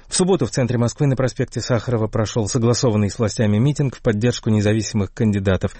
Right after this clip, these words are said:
которым было отказано в регистрации на выборах в городскую думу. По данным «Белого счетчика», на акцию пришло двадцать две тысячи человек.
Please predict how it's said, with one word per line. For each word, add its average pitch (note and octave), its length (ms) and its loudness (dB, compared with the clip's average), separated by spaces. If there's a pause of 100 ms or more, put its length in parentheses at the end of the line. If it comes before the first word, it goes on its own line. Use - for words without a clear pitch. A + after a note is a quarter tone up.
(100)
которым G#2+ 400 2
было A2+ 220 4
отказано G2+ 500 -2
в F2+ 60 -6
регистрации G2 640 -2
на G2 400 0
выборах F2+ 340 -2
в G#2+ 60 -8
городскую G2+ 400 0
думу. F#2 300 2 (200)
По B2+ 120 0
данным A2+ 320 2
«Белого G#2+ 260 0
счетчика», C#3 420 -2
на G#2+ 160 2
акцию B2 320 -2
пришло A2+ 600 0 (140)
двадцать A2+ 560 0
две A2+ 160 -2
тысячи G#2+ 480 -4
человек. A#2 480 0